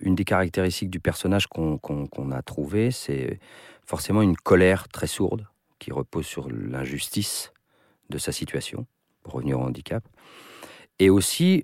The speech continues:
euh, beaucoup, qui est beaucoup plus, le, pour le coup, un choix, c'est, euh, sa rapidité d'élocution. Vous voyez à quel point il parle extrêmement vite. Ça, on l'a trouvé au fur et à mesure. On a dû, euh, d'abord parce qu'il est, il était bavard, il avait une langue, et puis c'était collé finalement au rythme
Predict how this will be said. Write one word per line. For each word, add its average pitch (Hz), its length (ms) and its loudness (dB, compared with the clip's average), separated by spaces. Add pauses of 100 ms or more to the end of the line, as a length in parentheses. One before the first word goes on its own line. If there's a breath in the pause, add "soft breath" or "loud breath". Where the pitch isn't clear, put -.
(140)
euh, 90 320 6
beaucoup, 104 300 0
qui 107 280 -2
est 95 80 2
beaucoup 90 240 -6
plus, 98 320 0
le, 85 120 0
pour 82 180 -4
le 82 80 -2
coup, 95 220 -4
un 76 100 -2
choix, - 380 -2 (480 soft breath)
c'est, 104 340 2
euh, 92 140 4
sa 101 200 -2
rapidité 117 680 0
d'élocution. 92 500 -2
Vous - 960 -12
voyez 95 120 4
à 98 120 4
quel 92 160 0
point 107 160 2
il 101 80 6
parle 95 220 2
extrêmement 92 460 2
vite. 92 220 -2
Ça, 147 260 4
on 127 80 6
l'a 101 160 6
trouvé 110 360 4
au 113 100 8
fur 104 260 0
et 104 40 6
à 101 40 4
mesure. 98 380 4
On 113 100 6
a 101 80 6
dû, 139 480 0
euh, - 240 -10
d'abord 95 240 2
parce - 140 -6
qu'il 85 320 -2
est, 82 100 0
il 82 180 -4
était 80 300 -2
bavard, 95 560 0
il 90 80 0
avait 76 140 -2
une 82 100 2
langue, 120 360 2 (500 loud breath)
et - 80 -4
puis 135 200 -2
c'était 110 280 0
collé 143 380 6
finalement 113 460 4
au 92 100 4
rythme 80 540 -2